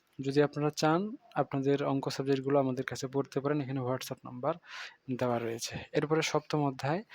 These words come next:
চূড়ান্ত হিসাব, ফাইনাল অ্যাকাউন্ট। তো <clears throat> কার্যপত্র কি বা কার্যপত্রের ব্যবহার কাকে বলে, এখানে কার্যপত্র হিসাব,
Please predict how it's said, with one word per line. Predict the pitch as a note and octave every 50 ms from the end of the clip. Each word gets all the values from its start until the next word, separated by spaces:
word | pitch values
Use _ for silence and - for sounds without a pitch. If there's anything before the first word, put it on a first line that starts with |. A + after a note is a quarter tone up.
| - - - - -
চূড়ান্ত | - D#3 D#3 D#3 D#3 D#3
হিসাব, | D3+ C3+ B2 - - B2 A2 - _ _ _ -
ফাইনাল | - C#3 C#3 C#3+ C#3+
অ্যাকাউন্ট। | C#3 C3+ B2 - B2 A2+ A2 A2+ A#2+ - - _ _ - - - - - - - - - _ _ _ -
তো | - C#3+ C#3+ D3 - - _ _
<clears throat> | - - - - - - - - - - - -
কার্যপত্র | D#3+ D#3 D3 D3+ E3 E3 E3 E3 D#3 D#3+ D#3+
কি | D3+ - D#3 D3+ F3 F3+ - _ - - - _ _ _ _ _ _ _ _ _ _ - - - _ D3
বা | C#3+ C#3+ C#3
কার্যপত্রের | C3+ D3 C#3+ C#3 C#3+ D3 C#3+ D3 - C#3+ D3 C#3
ব্যবহার | C#3 C#3+ C#3+ C#3 C#3+ C#3 C#3+ C#3+
কাকে | - C#3+ C3+ - C#3+
বলে, | C3+ C#3 C#3 C3+ C#3 C#3+ C#3+ - _ - - - - - - - - - _ _
এখানে | - D3 - - D3 D3 D3 D#3 D#3
কার্যপত্র | - - D3+ D3 C#3+ - D3 C#3 D3+ C#3+ - - D3 D3
হিসাব, | C3+ C3 B2+ - - D3+ D3+